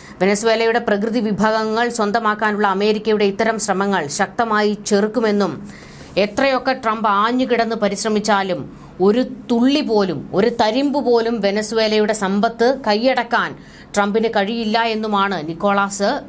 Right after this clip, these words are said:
ഇപ്പോൾ കൊലവിളി നടത്തിയിരിക്കുന്നത്. മയക്കുമരുന്നിന്റെ പേരിലാണ് അമേരിക്ക തങ്ങളുടെ മേഖലയിൽ സൈനിക അഭ്യാസം നടത്തുന്നത്. എന്നാൽ അതിന്റെ തെളിവ് പുറത്തുവിടാൻ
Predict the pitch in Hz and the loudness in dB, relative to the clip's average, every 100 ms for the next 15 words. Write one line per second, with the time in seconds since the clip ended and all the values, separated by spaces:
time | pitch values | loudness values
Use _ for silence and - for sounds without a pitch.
0 | - 196 - 208 143 165 196 226 208 180 | -10 -6 0 0 0 0 0 0 0 -2
1 | 160 170 160 156 151 139 139 - - - | -4 -4 -4 -4 -6 -6 -10 -12 -18 -20
2 | - - - - 220 262 277 320 302 302 | -20 -20 -16 -2 0 2 2 2 2 0
3 | - 262 247 240 220 190 156 202 220 220 | 0 2 2 0 -2 -2 0 0 0 0
4 | 240 220 214 226 220 202 208 214 202 170 | -2 -2 0 0 0 0 -2 -2 -2 -2
5 | 147 180 196 208 202 160 202 208 202 143 | -2 -2 -2 0 0 -2 -2 -2 -2 -6
6 | - 165 175 170 175 147 135 131 - - | -8 -4 -4 -4 -6 -6 -8 -10 -14 -20
7 | - - - - - - - - - - | -20 -20 -20 -20 -20 -20 -20 -20 -20 -20
8 | - - 196 233 240 208 220 240 240 220 | -12 -2 0 0 0 0 2 2 2 2
9 | 254 294 - 247 247 233 220 220 | 2 2 2 0 0 0 0 0